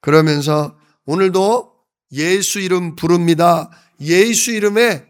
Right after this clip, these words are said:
하나님, 내게 임하신 성령으로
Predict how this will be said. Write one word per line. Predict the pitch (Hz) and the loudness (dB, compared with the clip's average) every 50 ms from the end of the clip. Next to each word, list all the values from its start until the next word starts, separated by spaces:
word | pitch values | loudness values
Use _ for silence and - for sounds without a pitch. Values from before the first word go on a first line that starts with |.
| _ _ _ _ | _ _ _ _
하나님, | - 175 180 190 196 196 196 185 160 143 - - _ _ _ _ _ | -8 -2 0 2 4 6 4 4 4 0 -6 -14 _ _ _ _ _
내게 | - 147 175 185 196 208 202 | 2 2 2 4 4 2 2
임하신 | 196 190 196 190 185 185 - 196 185 180 | 2 2 2 0 0 0 -2 -4 -4 -4
성령으로 | - - 196 202 202 202 202 185 185 180 196 214 190 139 - | -4 -4 -4 -4 -2 -2 -2 -2 0 0 0 0 0 -2 -6